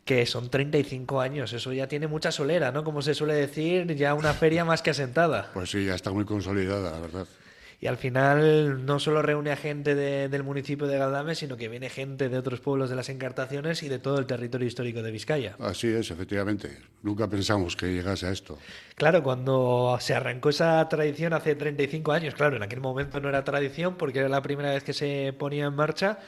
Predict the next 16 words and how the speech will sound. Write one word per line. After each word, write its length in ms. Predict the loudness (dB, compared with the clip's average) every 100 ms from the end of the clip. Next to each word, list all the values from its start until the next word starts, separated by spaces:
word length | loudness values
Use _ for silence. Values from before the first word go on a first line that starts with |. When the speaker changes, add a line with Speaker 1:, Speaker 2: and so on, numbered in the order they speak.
| -20 -8
Speaker 1:
¿Cómo 200 | -4 0
arrancó 360 | 0 -2 -2 -2
todo 220 | 0 0
eso? 220 | -2 -6
¿Cómo 180 | -4 -2
fue 160 | -2
el 40 | 0
proceso 540 | -2 -2 -4 0 0
fundacional, 420 | -2 -4 -4 2
Speaker 2:
Bueno, 220 | 6 6 6
Speaker 1:
digamos? 480 | 4 2 0 -4 0
Speaker 2:
pues, 40 |
eh, 160 | 2 4
arrancó, 500 | 4 4 6 6 8
pues, 460 | 6 4 0 -8 -12 -20 -14
una, 520 | -4 0 2 4 2